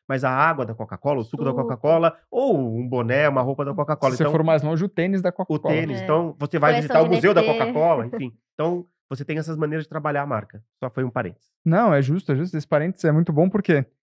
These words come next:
Speaker 3: a marca, querendo ou não, ela vai te proporcionar experiências, às vezes, pra pessoas que não são consumidoras diretas. Você vê isso através do Burger, você vê Burger King, McDonald's, eu não sei se o Wendy's tem também,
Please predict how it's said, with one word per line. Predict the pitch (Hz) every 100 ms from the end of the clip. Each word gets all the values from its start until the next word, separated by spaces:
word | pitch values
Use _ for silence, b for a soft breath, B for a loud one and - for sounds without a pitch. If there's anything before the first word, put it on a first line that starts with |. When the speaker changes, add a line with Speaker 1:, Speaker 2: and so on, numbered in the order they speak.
| _ _ -
Speaker 3:
a | 160
marca, | 170 151 196 226 170
querendo | 165 165 151
ou |
não, | 160
ela | 190 151
vai | 175
te | -
proporcionar | 196 - _ - 175 - 170 147 147 196 208
experiências, | 185 - 156 156 208 208 147 139
às | 135
vezes, | 170 190
pra | - 208
pessoas | 208 190 - 214
que | -
não | 196 220
são | 214 214
consumidoras | 214 214 196 196 214
diretas. | 226 165 135 - _ _
Você | - 240
vê | 220 220
isso | 214 285
através | 285 214 147
do |
Burger, | 147 151 147
você | - 233
vê | 220
Burger | 151 160 151
King, | - 196 160
McDonald's, | 147 147 147 156 143 131 -
eu | 175
não | 170
sei | 165
se | 156
o |
Wendy's | 147 147
tem | - 147
também, | 156 147 151